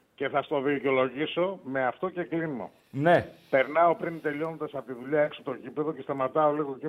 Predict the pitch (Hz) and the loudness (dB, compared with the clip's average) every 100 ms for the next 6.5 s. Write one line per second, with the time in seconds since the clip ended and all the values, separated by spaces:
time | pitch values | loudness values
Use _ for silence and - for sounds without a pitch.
0 | 151 143 143 147 135 110 131 131 160 135 | -4 -2 0 -2 -4 -6 -6 -6 -8 -12
1 | - - - 160 139 233 - 110 107 - | -16 -12 -6 -2 -2 -4 -8 -8 -8 -8
2 | 160 - _ _ _ _ _ _ _ _ | -14 -16 _ _ _ _ _ _ _ _
3 | _ _ _ - 113 - 175 165 170 175 | _ _ _ -4 -2 2 2 2 0 2
4 | 165 120 - 170 147 - 165 139 - 170 | 2 2 2 2 2 2 2 2 2 4
5 | 170 165 147 135 - 170 165 147 127 120 | 4 4 0 -4 0 0 2 0 0 -2
6 | 113 107 101 - | -2 -6 -12 -16